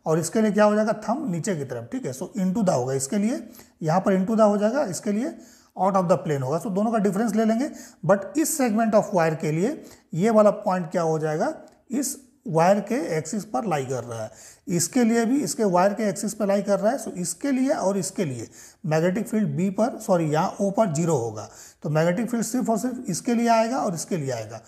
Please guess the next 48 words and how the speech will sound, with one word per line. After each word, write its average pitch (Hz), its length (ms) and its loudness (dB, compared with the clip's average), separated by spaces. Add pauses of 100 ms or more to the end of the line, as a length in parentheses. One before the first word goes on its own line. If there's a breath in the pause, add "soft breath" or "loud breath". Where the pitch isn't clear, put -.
(260 loud breath)
और - 60 -8
दोनों 165 280 2
का 214 80 4
डायरेक्शन 196 380 2
देखते 190 260 -4
हुए 208 160 0
हम 196 140 -2
लोग 202 120 -4
इसका 269 240 -8 (520 loud breath)
सम 190 200 2
या 196 80 4
डिफरेंस 185 480 -2 (440 soft breath)
ले 156 220 4
लेंगे, 107 340 -6
ठीक 247 240 -4
है। 320 120 -2 (300 loud breath)
So 226 160 2
इस 240 120 0
तरह 254 100 2
से 247 140 0
देखिए 196 260 -2
फोर 247 380 4
स्पेशल 226 320 -4
केसेस 220 380 -4
हैं 311 200 -4
मैग्नेटिक 196 420 -2
फील्ड 202 180 0
due 202 140 0
to 214 140 -2
current 190 220 2
carrying 202 260 -2
conductor, 185 320 0 (380 loud breath)
अगर 202 220 2
आप 214 180 4
इसको 220 200 -4
याद 185 240 2
रखते 208 260 -2
हैं 262 220 -2
तो 175 80 -4
इस 175 140 -6
तरह 190 160 0
का 185 80 -2 (100)
कोई 185 140 0
भी 226 140 0 (1300 loud breath)
प्रॉब्लम 190 340 6
आप 180 160 0
लोग 269 140 -4
सॉल्व 190 280 2